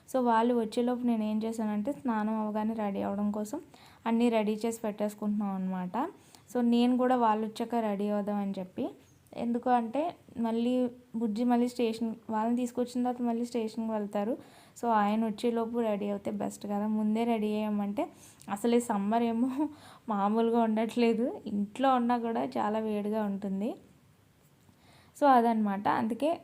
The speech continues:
ఒక వన్ అవర్‌లో వెళ్తాం అనగా రెడీ అవుదాం అని చెప్పి, మొత్తానికి అన్నీ వెతుక్కోక్కర్ లేకుండా పక్కకు తీసి పెట్టేసుకున్నాను అనమాట, మ్యాచింగ్స్ అవన్నీ కూడా.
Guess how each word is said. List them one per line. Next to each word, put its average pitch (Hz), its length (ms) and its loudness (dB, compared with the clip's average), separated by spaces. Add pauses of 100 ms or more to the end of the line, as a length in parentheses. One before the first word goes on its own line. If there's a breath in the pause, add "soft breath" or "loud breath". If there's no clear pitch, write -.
(120)
ఒక 220 160 -6
వన్ 220 260 2
అవర్‌లో 214 380 2
వెళ్తాం 214 400 0
అనగా 214 280 0
రెడీ 208 300 0
అవుదాం 208 260 0
అని 202 180 -2
చెప్పి, 233 320 -8 (380 loud breath)
మొత్తానికి 254 420 0
అన్నీ 240 220 4
వెతుక్కోక్కర్ 233 680 0
లేకుండా 208 520 -2
పక్కకు 226 420 -6
తీసి 220 240 -8
పెట్టేసుకున్నాను 214 640 -6
అనమాట, 190 300 -6
మ్యాచింగ్స్ 208 580 -4
అవన్నీ 190 360 -4
కూడా. 196 320 -4